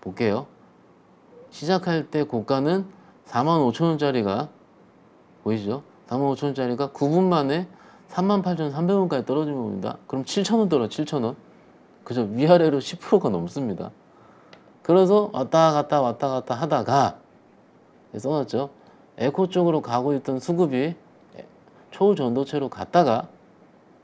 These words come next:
그죠, 여러분들? 중간에 일본에서 후쿠시마 오염수 발-, 이십사 일인가요? 그때부터 드디어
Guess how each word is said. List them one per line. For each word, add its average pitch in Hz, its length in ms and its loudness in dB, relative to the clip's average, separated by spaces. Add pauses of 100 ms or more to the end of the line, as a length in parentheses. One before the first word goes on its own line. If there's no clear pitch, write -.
(120)
그죠, 117 200 -4
여러분들? 113 540 -2 (420)
중간에 190 640 4 (540)
일본에서 180 720 4 (220)
후쿠시마 190 420 0
오염수 165 760 4
발-, 123 240 -2 (840)
이십사 139 460 -4
일인가요? 160 520 0 (140)
그때부터 160 640 2 (1600)
드디어 151 460 4